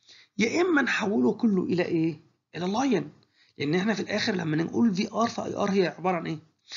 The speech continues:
عبارة عن اس، اس بير فيس. طب ما تضرب في تلاتة كمان. خلاص؟ ويبقى دي بقت مين؟ بقت ال اس توتال بتاعت ثري فيس.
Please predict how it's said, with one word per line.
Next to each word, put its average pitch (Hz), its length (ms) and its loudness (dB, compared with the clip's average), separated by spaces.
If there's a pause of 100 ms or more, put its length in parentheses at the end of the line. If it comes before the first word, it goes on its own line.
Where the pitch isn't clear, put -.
(140)
عبارة 165 220 0
عن 214 140 2
اس، - 360 -4 (120)
اس 254 240 0
بير 214 160 2
فيس. 196 400 0 (220)
طب 180 100 0
ما 202 100 2
تضرب 302 240 0
في 240 140 -2
تلاتة 214 280 0
كمان. 156 380 0 (1700)
خلاص؟ 160 380 0 (300)
ويبقى 202 420 4
دي 175 120 2
بقت 175 260 0
مين؟ 156 260 -2 (100)
بقت - 240 -6
ال 180 200 -10
اس 226 160 -4
توتال 202 300 -4
بتاعت - 320 -8
ثري 170 220 -12
فيس. - 420 -14